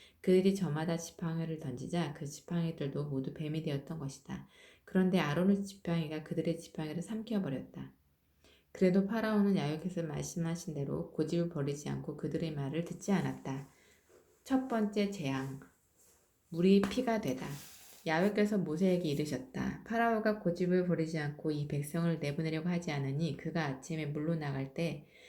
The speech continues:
강가로 가서 기다리다가 그를 만나거라. 뱀이 되었던 지팡이를 들고 가서 그에게 이렇게 말하여라.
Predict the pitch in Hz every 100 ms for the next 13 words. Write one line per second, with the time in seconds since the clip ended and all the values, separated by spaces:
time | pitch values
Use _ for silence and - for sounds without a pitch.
0 | - - - 170 170 190 180 151 151 160
1 | - 143 156 151 143 131 147 151 - 156
2 | 139 135 170 165 117 120 - - 151 165
3 | 170 156 147 156 - - - 156 147 151
4 | - 151 156 131 123 - 135 185 196 -
5 | - - 170 170 160 151 160 143 127 135
6 | 127 - 143